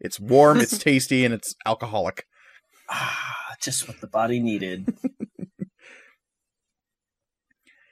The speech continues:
Speaker 1: But as you are settling down for your first watch, and there are a couple of dwarves that you're just, like, talking with, and, like, this is one of the most enjoyable watches you've had, 'cause there's just, like,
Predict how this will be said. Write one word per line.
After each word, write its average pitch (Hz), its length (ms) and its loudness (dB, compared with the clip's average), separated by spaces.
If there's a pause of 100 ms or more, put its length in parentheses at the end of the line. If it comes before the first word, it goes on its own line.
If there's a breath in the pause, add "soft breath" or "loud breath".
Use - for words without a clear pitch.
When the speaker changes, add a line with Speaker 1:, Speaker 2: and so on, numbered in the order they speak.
(840)
Speaker 1:
But 95 220 -2
as 107 260 -2
you 120 140 4
are 113 120 6
settling 113 440 2
down 107 240 -2
for 117 80 -2
your 104 160 0
first 107 340 -4
watch, 101 420 -4
and 95 360 -4
there 98 160 -2
are 85 60 -2
a - 40 -6
couple - 240 -12
of 85 120 -10
dwarves 123 400 6
that 120 100 -4
you're 113 120 -2
just, 110 220 -8
like, 113 140 0 (760)
talking 127 480 0
with, 117 320 -2
and, 104 220 -4 (220 loud breath)
like, 104 140 -4
this 180 180 0
is 165 160 -2
one 160 140 4
of 160 40 4
the 160 60 2
most 156 200 4
enjoyable 131 380 8
watches 117 300 6
you've 110 100 -6
had, 104 220 2
'cause 110 160 -6
there's 101 160 -8
just, 101 140 -12
like, 101 140 -4